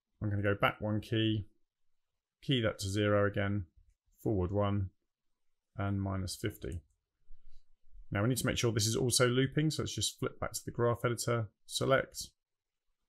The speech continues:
and loop, and let's just hit play. Okay, so there's something starting to happen there. But what we really need is, um,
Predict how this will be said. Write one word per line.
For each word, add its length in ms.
and 360
loop, 260
and 80
let's 120
just 160
hit 120
play. 260
Okay, 200
so 120
there's 120
something 240
starting 400
to 80
happen 260
there. 220
But 140
what 180
we 80
really 180
need 220
is, 260
um, 400